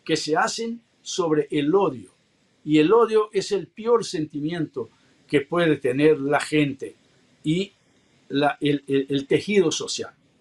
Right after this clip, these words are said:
Y entonces, ese es mi, sería mi deseo. Pero, eh, y en el tema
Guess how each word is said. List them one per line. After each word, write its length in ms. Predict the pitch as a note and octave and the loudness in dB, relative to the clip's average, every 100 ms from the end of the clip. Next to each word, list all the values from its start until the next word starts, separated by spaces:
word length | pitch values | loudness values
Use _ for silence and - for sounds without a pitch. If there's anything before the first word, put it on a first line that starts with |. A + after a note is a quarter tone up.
| _ _ _ _ _ _ _ _ _ _ - | _ _ _ _ _ _ _ _ _ _ 2
Y 120 | D#3 | 2
entonces, 800 | D#3 F#3+ G3 - G3 - - _ _ _ | 4 2 2 2 2 2 -10 _ _ _
ese 220 | C#4+ C#4+ | -4 0
es 60 | C#4+ | 2
mi, 100 | B3+ G3 _ | 0 -2 _
sería 380 | - G3+ G3 F#3 | 2 4 4 2
mi 100 | E3 | 0
deseo. 420 | D3+ C3+ A#2 - _ _ _ | -2 -4 -8 -14 _ _ _
Pero, 280 | - E3+ A#2+ _ _ _ - | 0 0 0 _ _ _ -8
eh, 200 | D3 D3 | -8 -6
y 260 | E3 E3 | -8 -6
en 120 | E3+ E3 | -4 -4
el 180 | D3+ - | -4 -6
tema 540 | C4+ D4+ B3+ D3 - | -2 -2 0 -6 -8